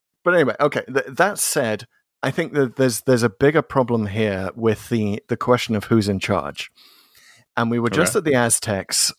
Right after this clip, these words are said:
Speaker 1: uh, where we, one, we, one of the things we were talking about was how masterful it is that John Lucarotti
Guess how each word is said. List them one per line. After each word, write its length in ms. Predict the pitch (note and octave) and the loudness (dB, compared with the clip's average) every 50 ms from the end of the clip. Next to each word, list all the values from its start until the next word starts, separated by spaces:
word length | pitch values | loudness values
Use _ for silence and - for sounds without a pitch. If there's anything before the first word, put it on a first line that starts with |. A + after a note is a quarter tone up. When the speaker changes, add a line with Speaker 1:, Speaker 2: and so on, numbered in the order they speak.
| _ _ | _ _
Speaker 1:
uh, 500 | - G#2+ G#2 G#2 G2+ G2+ G2+ G2 G2 G2+ - _ _ _ _ - | -4 -2 0 0 0 -2 -2 -2 -2 -2 -4 _ _ _ _ -10
where 640 | - B2 A#2 A2+ A2 G#2+ G#2+ G#2+ G#2+ G#2+ G#2+ G#2+ G#2 _ _ _ _ _ _ _ - | -4 0 2 2 2 2 2 2 2 2 0 0 -2 _ _ _ _ _ _ _ -14
we, 240 | - D#3 B2+ B2+ B2+ | -8 -2 0 2 2
one, 360 | A#2+ G#2+ - A#2 B2 D3 D#3+ | 2 0 -2 -2 -2 0 0
we, 160 | D#3 D3 C3+ A2 - | 2 0 0 -2 -2
one 180 | C#3 C#3+ C3+ | -2 -2 0
of 40 | C3 | 0
the 60 | B2+ | -2
things 220 | - C#3+ B2+ - - | -2 -2 -4 -4 -2
we 40 | |
were 60 | A#2 G#2+ | -4 -2
talking 200 | - G3 A#3 B3+ | -2 -2 -2 0
about 160 | F3 A2+ G#2 G2+ | 0 -2 -2 -2
was 160 | A#2 A2 - - - - - - - | -4 -6 -8 -12 -20 -20 -20 -20 -14
how 260 | - - B2 C3+ C#3+ | -8 -4 0 0 2
masterful 640 | D#3+ C3+ A2+ G#2+ A2 A#2+ F3 G#3+ - - G#2+ G#2+ F#2+ | 2 2 4 4 4 4 2 2 -2 -4 -4 -6 -6
it 120 | F2+ E2+ E2+ | -6 -4 -6
is 360 | D2 C#2+ F2+ F2+ - - - _ - - - - - _ | -6 -6 -4 -4 -4 -6 -6 _ -18 -20 -20 -20 -18 _
that 160 | - A#2 A2+ A2 | 0 0 0 0
John 260 | - B2+ C3+ D#3+ E3 | 0 -2 -2 -2 -2
Lucarotti 680 | D#3 C#3 - B2+ A#2 A#2 A#2+ A#2 - A2 G2 G2 F#2+ | -4 -2 -2 0 0 0 0 0 -2 -4 -6 -6 -8